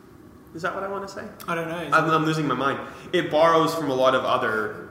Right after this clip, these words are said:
Speaker 1: sci-fi properties. Like,
Speaker 2: Okay.
Speaker 1: you're on this transport carrier,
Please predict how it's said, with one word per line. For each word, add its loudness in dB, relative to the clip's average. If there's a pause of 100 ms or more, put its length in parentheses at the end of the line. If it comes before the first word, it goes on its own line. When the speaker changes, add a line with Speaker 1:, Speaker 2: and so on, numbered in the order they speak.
Speaker 1:
sci-fi -2
properties. -8
Like, -4
Speaker 2:
Okay. -12 (500)
Speaker 1:
you're 0
on 2
this -2
transport -4
carrier, -4